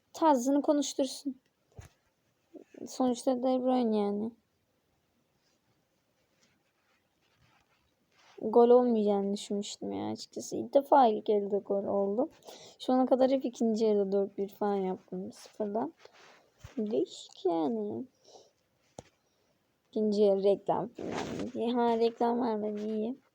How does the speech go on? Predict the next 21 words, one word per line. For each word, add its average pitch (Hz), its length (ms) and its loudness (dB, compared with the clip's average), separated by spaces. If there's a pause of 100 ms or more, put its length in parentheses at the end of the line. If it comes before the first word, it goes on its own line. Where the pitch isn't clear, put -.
(180)
Tamam. 226 360 -4 (2000)
David 214 220 2
Silva 214 320 -4
için 220 580 -8 (680)
şut - 360 -16 (640)
şans 226 640 -8
diyor. 233 580 -4
Gol 220 140 4
olmayacak. 220 720 -2 (560)
<gasps> - 540 -14
Abo, 302 420 8
hiç 269 240 4
beklemiyordum. 220 960 4 (760)
İkinci 294 380 2
yarının 403 360 4
ilk 381 100 0
şan-, - 680 -4
şansında 247 600 -2
iki 240 180 -6
sıfır - 220 -8
yaptım. - 360 -4